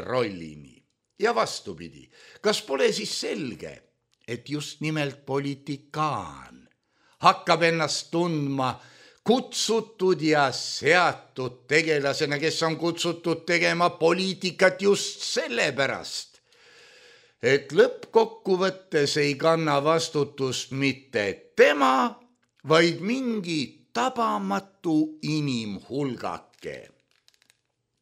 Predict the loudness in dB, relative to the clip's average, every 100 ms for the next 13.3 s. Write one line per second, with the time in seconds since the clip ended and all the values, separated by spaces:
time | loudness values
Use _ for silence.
0 | _ _ _ _ _ -4 -4 -2 -2 0
1 | -2 -4 -4 -2 -2 -4 -10 -14 -20 -20
2 | _ _ _ -8 -4 -4 -2 2 4 2
3 | 2 2 2 0 0 -2 -2 2 4 2
4 | -2 -6 -6 -6 -2 -2 0 0 -2 -4
5 | -4 -6 -6 -4 -4 -4 -8 -6 -8 -10
6 | _ _ _ _ _ -20 _ -20 _ _
7 | _ _ -4 4 4 6 4 6 4 2
8 | 2 4 6 4 2 0 -2 0 0 0
9 | -4 _ _ -4 -2 -2 -2 0 0 0
10 | _ -2 0 0 -2 -10 _ _ -20 _
11 | _ _ -2 0 2 2 4 4 2 0
12 | -6 -14 -6 4 4 2 -12 -18 -18 -20
13 | -20 _